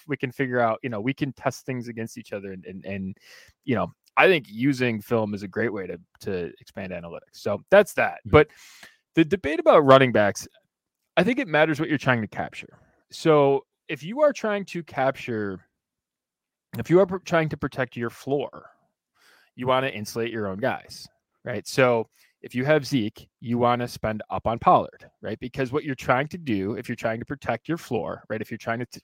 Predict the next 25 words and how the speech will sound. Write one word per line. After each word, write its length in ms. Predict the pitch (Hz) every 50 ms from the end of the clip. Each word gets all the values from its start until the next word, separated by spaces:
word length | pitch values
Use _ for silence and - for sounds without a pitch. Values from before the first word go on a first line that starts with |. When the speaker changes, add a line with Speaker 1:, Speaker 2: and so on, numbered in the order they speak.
| _ -
Speaker 1:
protect 280 | - - - 131 113 -
against 200 | 117 117 - -
a 60 | 104
bad 240 | - 110 107 110 139
outcome, 460 | 175 185 175 - 123 117 110 113 - _ _ _ _ _ _ _ -
is 160 | 185 151 143
you 80 | 165 160
wanna 180 | 160 156 151
insure 440 | 151 139 - - - - 131 131 131
your 220 | 131 123 117 113
own 160 | 110 107 107 107
thing, 180 | - 113 90 - _ _ _
right? 180 | - 101 104 110
It's 160 | 110 - -
like 140 | 143 139 -
insuring 320 | 147 127 - 123 117 117 123
your 100 | 123 113
house. 460 | 123 120 - - - - - - - _ _ _ _ _ _ _ _ _ _ _ _ _
Um, 560 | - 123 110 104 101 98 95 95 95 92 95 90 _ _ _ _ _ _ _ _ _ _ _ _ -
you 100 | 156 139
know, 100 | 95 92 113
if 140 | 127 -
I, 220 | 113 - 110 98 92
if 120 | 117 -
I, 180 | 123 110 113